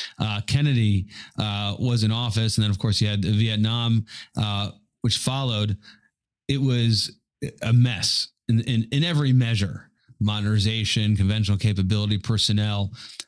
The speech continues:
Reagan worked to restore all of that. There is a great need to do that today. Yet getting even to three percent G D P seems to be a struggle. Uh, Congress over the past few years,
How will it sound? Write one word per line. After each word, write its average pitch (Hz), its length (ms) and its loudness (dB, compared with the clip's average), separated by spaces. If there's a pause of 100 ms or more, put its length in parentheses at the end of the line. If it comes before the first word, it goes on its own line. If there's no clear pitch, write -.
(100)
Reagan 135 540 2 (300)
worked 131 280 0
to - 120 2
restore 113 440 0
all 98 140 0
of 95 80 2
that. 85 260 -2 (420)
There 135 140 2
is 120 400 0 (800)
a 123 60 0
great 151 300 2
need 131 480 0
to 113 60 2
do 117 140 2
that 110 220 -2
today. 92 440 -2 (960)
Yet 131 400 0 (800)
getting 131 340 2
even 123 380 2
to 110 400 2
three 127 220 2
percent 120 440 0
G 107 180 2
D 107 120 2
P 107 300 0
seems 104 300 2
to 101 100 0
be 98 140 2
a 95 40 2
struggle. 104 680 -2 (360)
Uh, 95 260 0
Congress 151 480 0
over 139 120 0
the 131 80 0
past 127 300 -2
few 127 120 2
years, 120 600 0